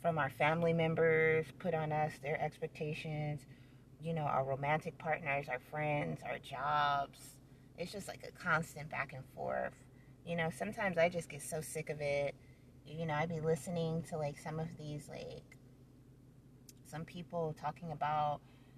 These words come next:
um, you know, when it comes to dating and how you should move to find the partner that you want and all that. And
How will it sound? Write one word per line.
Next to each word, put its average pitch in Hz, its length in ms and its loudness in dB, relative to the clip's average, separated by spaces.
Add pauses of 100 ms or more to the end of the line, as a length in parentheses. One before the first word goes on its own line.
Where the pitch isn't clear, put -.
(340)
um, 151 420 -10 (280)
you 196 120 -4
know, 180 140 6
when 156 140 -2
it 151 120 -6
comes 180 280 2
to 160 80 -4
dating 151 600 -4
and 139 120 -8
how 156 420 2
you 160 140 -4
should - 280 -8
move 151 500 -2 (540)
to 170 100 -8
find 160 340 -2
the 156 60 -2
partner 156 460 0
that 143 220 -6
you 156 100 -8
want 143 340 -4
and 135 120 -8
all 131 160 -6
that. 135 400 0
And 127 360 -8